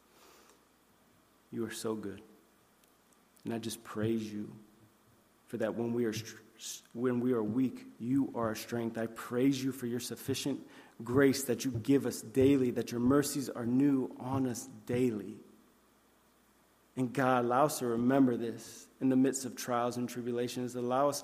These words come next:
to remember this when we are tempted to boast of ourselves and not boast of the cross of Christ.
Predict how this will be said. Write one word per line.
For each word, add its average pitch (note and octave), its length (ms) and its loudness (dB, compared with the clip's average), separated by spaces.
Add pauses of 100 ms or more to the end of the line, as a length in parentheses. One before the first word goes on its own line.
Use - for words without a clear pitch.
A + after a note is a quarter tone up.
(200)
to C3 120 -4
remember C3+ 580 8
this A#2 480 -4 (840)
when C#3+ 240 6
we C#3+ 120 6
are B2 80 4
tempted C3 640 0 (420)
to C#3 100 2
boast D3 400 4
of B2+ 100 -2
ourselves A#2+ 500 0
and A#2 80 -4
not A2+ 220 -4
boast A#2+ 220 -4
of G#2+ 80 -16
the G#2+ 60 -8
cross G2 300 -10
of - 80 -20
Christ. - 360 -16